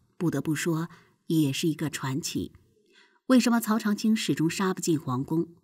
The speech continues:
前期说是韩生轩阻拦，还能说得过去。后来没有了寒雕寺，已经转为霸道的曹官子，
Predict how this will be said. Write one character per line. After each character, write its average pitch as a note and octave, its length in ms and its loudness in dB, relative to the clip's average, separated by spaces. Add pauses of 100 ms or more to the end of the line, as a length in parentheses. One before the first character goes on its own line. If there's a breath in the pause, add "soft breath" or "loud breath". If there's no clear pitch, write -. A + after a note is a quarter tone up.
(320)
前 A#3 180 2
期 D4 140 4
说 D#4 160 2
是 C4+ 80 2
韩 F3+ 220 -2
生 C4+ 120 4
轩 D#4+ 240 6
阻 F3+ 200 -4
拦， - 240 -12 (340)
还 D#3+ 140 -2
能 D3 160 2
说 G#3 200 -2
得 G#3 120 -2
过 - 180 -6
去。 - 300 -10 (480 soft breath)
后 C#4+ 120 4
来 C#4 160 6
没 B3+ 140 8
有 D4 100 6
了 A3 80 4
寒 G#3+ 200 0
雕 C#4 180 2
寺， C4+ 340 0
已 E3+ 100 0
经 F#3 160 2
转 D#3+ 160 -2
为 D#3 100 0
霸 G#3+ 240 -2
道 A3 100 -2
的 E3 120 -2
曹 D#3+ 240 -6
官 D4+ 280 2
子， - 320 -8